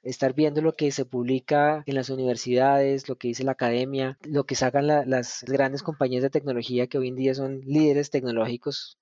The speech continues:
pues hay que estar muy atentos a, a lo que marcan,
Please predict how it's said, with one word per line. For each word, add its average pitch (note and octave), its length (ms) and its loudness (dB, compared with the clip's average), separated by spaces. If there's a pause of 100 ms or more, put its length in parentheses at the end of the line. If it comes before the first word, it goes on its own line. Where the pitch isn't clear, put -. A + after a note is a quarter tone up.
pues - 220 -8
hay A2+ 120 -4
que - 100 -8
estar C3+ 240 -2
muy D3 160 -2
atentos C#3 400 -2
a, C#3 80 0
a - 180 -8
lo A2+ 80 -8
que A2+ 140 -10
marcan, A2+ 340 -6